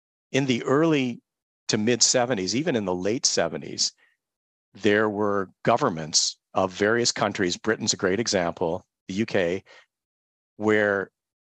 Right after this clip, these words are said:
there were monopolies within the countries for controlling communication services.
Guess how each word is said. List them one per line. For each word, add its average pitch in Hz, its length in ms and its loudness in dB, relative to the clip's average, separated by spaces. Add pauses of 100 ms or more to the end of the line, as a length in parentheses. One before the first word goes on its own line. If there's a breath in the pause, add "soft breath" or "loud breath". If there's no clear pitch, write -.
(100)
there 110 120 2
were 117 100 2
monopolies 104 760 -2
within 110 580 -2 (260)
the 104 80 -2
countries 139 680 -2
for 92 600 -2 (120)
controlling 104 800 -2
communication 104 600 -2
services. - 600 -6